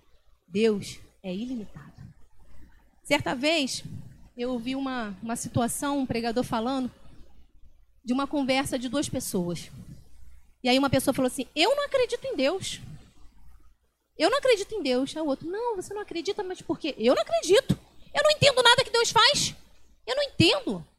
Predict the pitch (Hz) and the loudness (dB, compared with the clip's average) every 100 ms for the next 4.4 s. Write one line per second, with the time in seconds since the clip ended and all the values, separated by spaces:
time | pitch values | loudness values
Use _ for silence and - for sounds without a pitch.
0 | - 254 381 494 440 - - 254 165 214 | -2 2 4 4 0 -6 -6 -6 2 6
1 | 392 440 - 226 - 285 214 185 320 453 | 6 6 0 -8 -2 -2 -2 0 2 2
2 | 440 214 - 240 233 - 403 370 240 226 | 0 -2 -4 -4 -2 -2 -2 -2 -4 -2
3 | 359 370 240 - - - - 190 233 311 | 0 0 -2 -10 -18 -18 -10 -6 -4 -6
4 | - 269 311 | -8 -4 -4